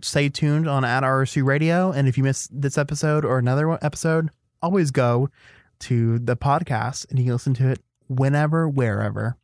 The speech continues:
So we'll see y'all next Friday, either on air or pre-recorded.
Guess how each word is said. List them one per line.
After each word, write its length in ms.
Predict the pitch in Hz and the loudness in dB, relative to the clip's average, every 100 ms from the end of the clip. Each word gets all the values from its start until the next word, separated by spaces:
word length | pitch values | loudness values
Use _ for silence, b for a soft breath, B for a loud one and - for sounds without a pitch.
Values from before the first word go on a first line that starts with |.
| B B B B | B B B B
So 460 | - 123 120 117 - | -4 0 2 0 -2
we'll 100 | 139 | -2
see 200 | 127 - | -2 0
y'all 180 | 139 139 | 2 2
next 180 | 143 135 | 2 0
Friday, 540 | - 139 143 147 156 - | -2 0 2 0 -2 -2
either 520 | 139 127 123 120 120 _ _ _ | 0 2 2 2 -2 _ _ _
on 180 | 131 135 | -2 0
air 420 | 165 180 185 185 - | 0 0 -2 -4 -8
or 440 | 151 143 165 170 165 _ _ _ _ - | -4 -2 0 -2 -4 _ _ _ _ -6
pre-recorded. 560 | 143 156 - 185 180 | -4 -4 -4 -2 -4